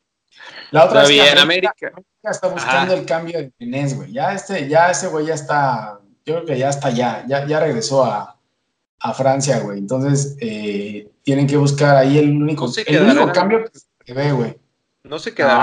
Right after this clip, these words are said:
Speaker 1: No.
Speaker 2: algún equipo mexicano? ¿No
Speaker 1: A
Speaker 2: crees?
Speaker 1: menos que Veracruz, Cruz lo vaya a contratar, güey.
Speaker 2: <laughs> No,
Speaker 1: Acuérdate
Speaker 2: algún
Speaker 1: que Vera-,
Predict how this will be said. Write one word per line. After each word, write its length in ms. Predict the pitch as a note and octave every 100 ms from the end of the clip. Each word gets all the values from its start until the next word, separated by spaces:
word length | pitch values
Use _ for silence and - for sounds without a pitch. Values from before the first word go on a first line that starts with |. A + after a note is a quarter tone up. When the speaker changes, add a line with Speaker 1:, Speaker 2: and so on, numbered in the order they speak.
| C3 -
Speaker 1:
No. 60 |
Speaker 2:
algún 140 | D#3+ D#3+
equipo 280 | - _ D3+
mexicano? 680 | B2+ - C3 A2 D#3+ - _ _ -
¿No 120 | C3
Speaker 1:
A 40 |
Speaker 2:
crees? 200 | C3+ B2
Speaker 1:
menos 180 | C3+ D3
que 100 | C3+
Veracruz, 420 | A#2 G#2+ C#3 C#3+ - _ _
Cruz 220 | - D3
lo 80 | D3
vaya 140 | C3 C3
a 60 |
contratar, 460 | A#2 G#2+ G2 B2 B2+
güey. 920 | - - - - F#3 - - - F3+
Speaker 2:
<laughs> 80 | - _ _ _ _ _ _ _ - G#3+ B3 - D3
No, 140 | D#3
Speaker 1:
Acuérdate 220 | F3 -
Speaker 2:
algún 220 | - F#3 F#3+
Speaker 1:
que 60 |
Vera-, 160 | D3+